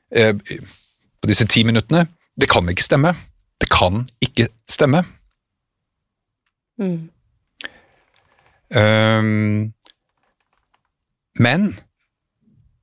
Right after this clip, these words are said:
Speaker 1: politiet hadde nå fått tilsynelatende bekreftet sin, eh, overbevisning om at det var barna.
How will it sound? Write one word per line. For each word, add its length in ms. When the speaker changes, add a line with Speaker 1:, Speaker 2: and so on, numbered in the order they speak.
Speaker 1:
politiet 340
hadde 200
nå 120
fått 380
tilsynelatende 600
bekreftet 560
sin, 520
eh, 320
overbevisning 580
om 80
at 80
det 100
var 80
barna. 300